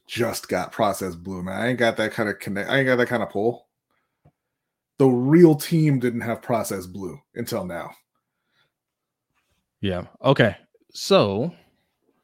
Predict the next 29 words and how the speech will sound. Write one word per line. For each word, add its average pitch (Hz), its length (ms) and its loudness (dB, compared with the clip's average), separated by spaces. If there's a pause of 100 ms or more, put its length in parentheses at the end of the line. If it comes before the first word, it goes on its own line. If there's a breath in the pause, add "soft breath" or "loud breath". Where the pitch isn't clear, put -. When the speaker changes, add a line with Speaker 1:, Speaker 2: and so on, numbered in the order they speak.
(800)
Speaker 2:
also, 95 440 0 (1000)
the 110 100 -6
next 127 260 -2
thing. - 180 -10 (1300)
Let 113 80 0
me 107 60 -2
take 104 160 -4
this 90 140 -10
down, 82 240 -12
B. 82 160 -12 (1120)
Let 92 80 -10
me 87 40 -10
take 95 120 -6
this 92 80 -6
down 92 160 -4
for 92 100 -8
a 87 40 -6
second. - 300 -12 (560)
Patreon 147 320 4
dot 120 160 4
com 92 280 -2 (520)
slash 104 460 0
L 110 140 0
B 98 120 -6
H 87 140 -6
T - 140 -14
show. - 280 -16 (420 soft breath)
Now, 123 400 6 (880)
uh, 113 380 4